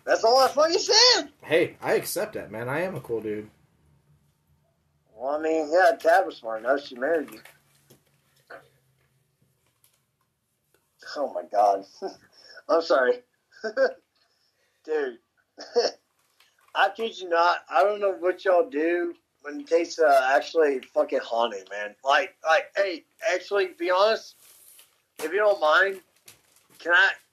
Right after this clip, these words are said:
Speaker 1: literally ask you that?
Speaker 2: What's up?
Speaker 1: Explain that?
Speaker 2: What?
Speaker 1: All right. So the haunt, whole haunt business, every, uh, fall season,
Speaker 2: Yeah.
Speaker 1: I get in touch with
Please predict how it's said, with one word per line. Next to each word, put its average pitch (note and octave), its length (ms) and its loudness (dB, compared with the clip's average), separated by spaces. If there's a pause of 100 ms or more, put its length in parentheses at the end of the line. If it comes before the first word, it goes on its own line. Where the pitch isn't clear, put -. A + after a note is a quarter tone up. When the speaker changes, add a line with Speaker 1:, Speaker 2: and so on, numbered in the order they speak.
(640)
Speaker 1:
literally F#3 300 2
ask D3 300 0
you F3+ 100 0
that? G3 320 4 (160)
Speaker 2:
What's C3 200 -6
up? D#3 300 2 (640)
Speaker 1:
Explain E3 480 -2
that? F#3+ 260 0 (320)
Speaker 2:
What? C3+ 120 -2
Speaker 1:
All - 60 4
right. D3+ 180 0 (480)
So F#3+ 340 -2
the F3 80 4
haunt, G#3 320 0 (140)
whole G#3+ 360 -2
haunt - 380 -4 (160)
business, C#3 540 -6 (120)
every, G3+ 640 -2 (1200)
uh, E3 600 6
fall G3 340 4
season, D3 500 -12 (120)
Speaker 2:
Yeah. C#3 200 0
Speaker 1:
I D#3 140 4
get D#3+ 180 0
in D3+ 60 -12
touch F3 140 -4
with - 160 -18